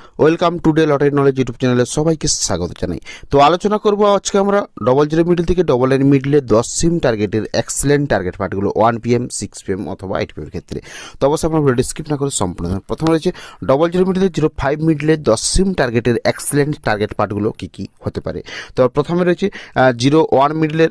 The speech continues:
আটাত্তর ঊনআশি পার very excellent হতে পারে, জিরো থ্রি মিডলে আঠাশ ঊনত্রিশ পার, জিরো ফোর মিডলে ছিয়ানব্বই সাতানব্বই, জিরো ফাইভ মিডলে বাইশ তেইশ এবং ডবল জিরো মিডলে বিরানব্বই তিরানব্বই পার very excellent টার্গেট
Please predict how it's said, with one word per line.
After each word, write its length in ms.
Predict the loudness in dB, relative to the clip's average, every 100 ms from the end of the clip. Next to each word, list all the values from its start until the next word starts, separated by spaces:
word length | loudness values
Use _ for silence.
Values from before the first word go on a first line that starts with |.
| 0
আটাত্তর 420 | -6 -4 0 2
ঊনআশি 240 | 0 -2
পার 140 | -2 0
very 200 | 2 0
excellent 280 | 0 -2 -2
হতে 120 | -2
পারে, 100 | -4
জিরো 160 | -2 -4
থ্রি 180 | -2 -2
মিডলে 200 | 0 0
আঠাশ 280 | 0 -4
ঊনত্রিশ 240 | -6 -6 -4
পার, 180 | -4 -2
জিরো 180 | -2 -2
ফোর 120 | 0 -2
মিডলে 200 | 0 0
ছিয়ানব্বই 360 | 0 -2 -2
সাতানব্বই, 420 | -4 -2 -2 0 -4
জিরো 140 | -2 -4 -2
ফাইভ 120 | -4
মিডলে 160 | -2 -2
বাইশ 260 | 0 -2 0
তেইশ 220 | -2 -2 -12 -14 -2
এবং 200 | 0 2
ডবল 200 | 2 0 0
জিরো 120 | 0
মিডলে 260 | 0 0 -2
বিরানব্বই 440 | 0 -2 -2 -4
তিরানব্বই 400 | -6 -6 -6 -6
পার 140 | -8
very 240 | -6 -8 -8 -10
excellent 360 | -10 -6 -6
টার্গেট 200 | -6 -8